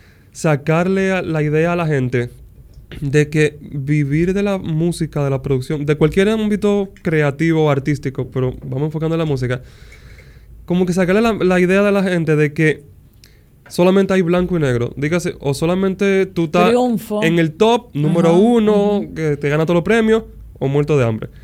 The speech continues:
Speaker 2: Ujú.
Speaker 1: Porque es una idea muy generalizada y hay un gris bastante grande. Es cierto que puede ser que si tú te dedicas a la música, quizás no llegas a ser millonario, como,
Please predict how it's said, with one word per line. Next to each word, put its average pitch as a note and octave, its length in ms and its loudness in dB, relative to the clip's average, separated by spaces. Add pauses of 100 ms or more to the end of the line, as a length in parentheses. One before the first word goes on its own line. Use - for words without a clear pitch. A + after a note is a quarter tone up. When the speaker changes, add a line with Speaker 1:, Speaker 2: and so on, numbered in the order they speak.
(300)
Speaker 2:
Ujú. E3 140 -4
Speaker 1:
Porque E3+ 240 2
es F3 60 4
una G3 120 2
idea G3 280 2
muy F#3 460 2
generalizada D#3 800 0
y D#3 200 0
hay E3+ 280 0
un E3 380 -4
gris D#3 480 -2
bastante D3 640 -2
grande. C3 380 0
Es E3 180 -4
cierto G#3 280 -2
que F3+ 120 -4
puede E3+ 240 -2
ser F3+ 240 -2
que E3 280 -2
si D3 140 -10
tú D3 100 -8
te D#3+ 80 -6
dedicas E3 260 -2
a - 20 0
la D#3 80 0
música, D#3 440 -2 (580)
quizás D#3 440 -2
no D3+ 140 2
llegas D#3 260 0
a - 20 -12
ser D3 100 0
millonario, C#3+ 600 0
como, C3+ 460 0